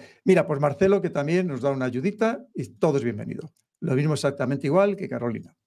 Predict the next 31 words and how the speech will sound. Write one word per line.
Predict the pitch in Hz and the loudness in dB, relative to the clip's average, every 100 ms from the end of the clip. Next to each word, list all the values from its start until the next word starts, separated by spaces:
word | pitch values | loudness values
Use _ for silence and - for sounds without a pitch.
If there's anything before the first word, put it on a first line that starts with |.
| _ _ _ | _ _ _
Y | - | 2
nos | 233 | 4
dice | 226 | 6
aquí | 220 226 | 4 4
Jesús | 202 180 185 165 | 2 2 2 -2
Inglés, | 135 110 104 - _ _ _ _ _ | -2 -4 -6 -10 _ _ _ _ _
"Creemos | 196 202 285 302 277 | 4 6 6 2 2
en | 226 165 | 2 4
vosotros, | 139 - 175 - 107 - | 2 2 0 -2 -6 -2
os | - 147 | 0 2
necesitamos. | 147 143 151 139 180 135 117 - | 2 0 0 4 4 4 -6 -10
Soy | - - 254 | -4 2 4
padre | 254 254 262 285 - | 6 4 4 0 -2
y | 175 | -2
quiero | - 190 | 2 4
un | 175 | 4
futuro | 180 165 202 165 | 0 2 4 4
mejor | 165 277 285 | 4 2 2
para | 240 147 | 0 2
mi | 135 | 4
hija. | 147 - 113 - _ _ _ _ | 0 -2 -8 -10 _ _ _ _
Por | 196 185 | 6 8
favor", | 202 220 220 123 - | 6 6 6 2 -8
y | 143 | -6
lo | 139 | 0
pone | 185 185 | 4 4
con | 180 | 4
mayúsculas, | 165 131 123 135 120 - - | 2 2 -2 -4 -6 -6 2
"Rubén | 170 190 254 285 | 6 8 6 4
y | 233 | 4
Alvise, | 175 160 175 131 113 | 4 4 2 0 -6